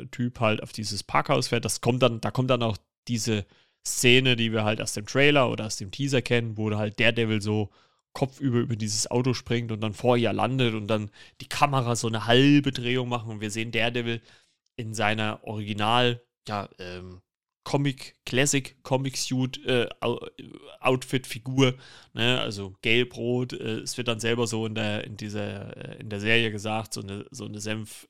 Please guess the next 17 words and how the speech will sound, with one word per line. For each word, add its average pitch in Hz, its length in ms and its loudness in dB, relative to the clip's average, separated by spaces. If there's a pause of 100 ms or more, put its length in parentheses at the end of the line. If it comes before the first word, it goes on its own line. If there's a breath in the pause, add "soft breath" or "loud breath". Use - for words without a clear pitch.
(100)
Senf, 127 480 -8 (180)
äh, - 200 -14
Ketchup-Mischung. 139 760 -2 (420 loud breath)
Ja, 143 140 6
so 135 80 4
ähnlich 127 300 2
sieht's - 180 -2
halt 127 120 4
auch 123 100 2
so 120 120 0
ein - 40 -10
bisschen - 280 -4
aus. 131 340 -2 (520 loud breath)
Und 110 480 4
das 117 160 -2
ist 123 140 -2
halt 113 260 6